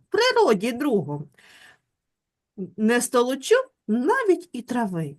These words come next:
Я скажу їй: «Зеленій живи». Коли лісом буду я йти,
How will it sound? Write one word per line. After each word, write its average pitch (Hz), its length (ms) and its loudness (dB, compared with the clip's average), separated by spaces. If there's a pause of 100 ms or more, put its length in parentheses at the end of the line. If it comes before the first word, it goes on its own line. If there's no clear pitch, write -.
Я 180 320 -2
скажу 175 640 -2
їй: 143 300 -8 (280)
«Зеленій 247 760 2
живи». 226 480 -2 (540)
Коли 220 300 4
лісом 214 600 0
буду 226 440 -4
я 226 220 0
йти, 202 460 -4